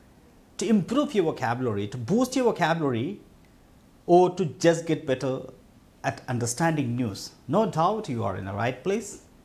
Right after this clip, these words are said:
Okay, in today's episode, we are diving into more key phrases that you often see in newspapers. Anyway, let's get into, uh, the video. ആ, ഓക്കെ, നമ്മൾ already, ആ, ഡിസ്കസ് ചെയ്തതാണ്. ഇതിൻ്റെ തൊട്ട് മുമ്പത്തെ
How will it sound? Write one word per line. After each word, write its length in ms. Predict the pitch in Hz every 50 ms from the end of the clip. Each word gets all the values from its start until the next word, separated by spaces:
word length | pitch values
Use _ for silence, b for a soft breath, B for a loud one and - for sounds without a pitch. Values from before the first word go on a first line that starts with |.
| - - - B B B B B B B B
Okay, 380 | 320 277 - 147 139 143 196 - - - - - - - -
in 200 | 196 220 226 226
today's 440 | - 269 262 311 311 302 311 - -
episode, 580 | 208 208 - 214 - - - 247 269 269 190
we 120 | 160 156 147
are 60 | 131
diving 360 | 113 123 135 160 180 185 185
into 200 | 175 170 156 160
more 500 | 156 139 135 147 185 226 240 233 240 - - -
key 160 | - 214 214
phrases 680 | 214 - - 226 247 220 - 113 101 95 - - - - B B B B B B B B B B B B B B
that 260 | - 113 123 113 110 131
you 60 | 127
often 340 | 110 110 107 - 120 117 110
see 220 | - - 110 104
in 60 | 98
newspapers. 640 | 98 90 87 - 87 - - - - - - - - b b b b b b b
Anyway, 180 | 117 117 127 139 135
let's 160 | 123 - - 135
get 100 | 123 127 131
into, 160 | 113 113 120
uh, 320 | 123 123 - - - 117 107 113
the 40 | 101 165
video. 300 | 180 - 80 82 98 135 156 - - B B B B B B B B B B - - -
ആ, 60 | 101 104 101 98 98 104 - - - - 202
ഓക്കെ, 160 | 202 - 285 302 - B B B B B B B B B - - - -
നമ്മൾ 140 | 165 156 156 156
already, 240 | 160 165 180 185 196 - - - - 139
ആ, 20 | 143 135 113 - - - - - - 156 143
ഡിസ്കസ് 280 | 139 143 - 190 160 -
ചെയ്തതാണ്. 300 | 143 143 135 123 104 107 117
ഇതിൻ്റെ 160 | 123 123 139 143
തൊട്ട് 200 | 139 117 - 156 147
മുമ്പത്തെ 280 | 131 131 131 127 -